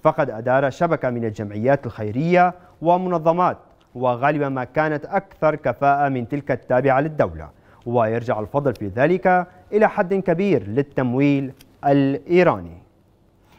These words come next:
ونقرأ في صحيفة الأوبزرفر البريطانية التي كتبت تحت عنوان: "الاتفاق الإماراتي الإسرائيلي يحد من إمكانية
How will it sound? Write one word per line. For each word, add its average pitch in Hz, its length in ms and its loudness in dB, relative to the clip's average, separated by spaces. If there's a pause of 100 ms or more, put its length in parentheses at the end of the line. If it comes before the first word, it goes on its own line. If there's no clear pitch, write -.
(160)
ونقرأ 220 340 2
في 214 140 -4
صحيفة 185 420 -2
الأوبزرفر 175 1000 0
البريطانية 160 1500 2
التي 160 600 2 (400)
كتبت 165 420 4 (100)
تحت - 240 -2
عنوان: 151 560 0 (640)
"الاتفاق 180 640 0
الإماراتي 180 580 0
الإسرائيلي 170 760 0
يحد 147 360 -2
من 156 220 2
إمكانية 151 760 0